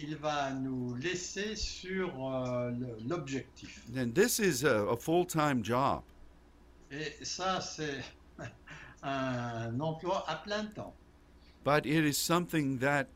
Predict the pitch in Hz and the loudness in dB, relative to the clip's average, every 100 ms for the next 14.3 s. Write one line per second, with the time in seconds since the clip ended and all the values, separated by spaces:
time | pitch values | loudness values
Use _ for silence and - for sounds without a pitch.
0 | - - - - - - 107 147 170 127 | -20 -20 -20 -20 -20 -8 0 2 4 2
1 | 120 - 180 220 127 - - - - - | 2 -2 -2 0 0 -4 -14 -20 -20 -20
2 | - - - 127 147 - - 127 165 156 | -20 -20 -14 -12 -12 -12 -10 -10 -6 -6
3 | 165 147 - 170 214 - 156 151 147 131 | -4 -6 -4 -6 -6 -6 -6 -4 -6 -4
4 | 190 226 165 139 117 - 101 95 - - | -2 -2 -4 -6 -8 -12 -14 -14 -18 -2
5 | 160 185 - 165 175 208 208 - 190 202 | 0 2 0 0 4 6 4 0 0 2
6 | 135 123 - 110 147 151 - - - 170 | 0 -2 -4 -4 -2 -4 -4 -4 -2 0
7 | 113 - - - - - - - - - | 0 -4 -12 -18 -20 -20 -20 -20 -20 -18
8 | - - 180 175 160 - - 233 233 220 | -16 -10 -6 -4 -4 -8 -10 -6 -4 -4
9 | 196 - - 233 233 - - 170 151 147 | -4 -8 -8 -6 -6 -10 -8 -6 -4 -4
10 | 139 135 135 131 131 123 120 151 190 180 | -4 -6 -6 -4 -4 -6 -8 -4 -2 -4
11 | - - - 123 - 117 117 107 107 - | -12 -20 -16 -16 -12 -10 -8 -8 -12 -4
12 | 139 120 175 156 196 - 120 110 123 123 | -2 0 0 0 -4 -4 -6 -6 -10 -10
13 | - - - - - - 147 151 123 147 | -14 -20 -20 -20 -14 -4 -2 0 0 2
14 | 165 220 | 2 0